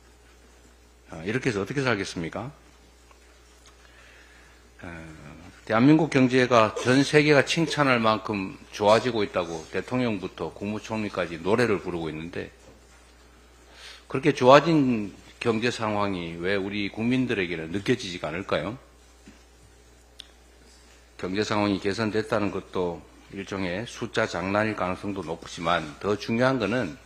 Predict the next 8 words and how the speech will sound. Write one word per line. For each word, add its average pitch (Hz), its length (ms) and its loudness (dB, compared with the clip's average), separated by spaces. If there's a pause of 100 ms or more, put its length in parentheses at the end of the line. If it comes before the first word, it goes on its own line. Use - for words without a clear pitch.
(600)
내수 123 640 6
경제가 107 520 6
심각하게 113 920 2 (520)
훼손됐다는 123 560 0
겁니다. 78 340 -6 (1700)
경제라고 127 480 4
하는 113 160 4
것도 92 440 0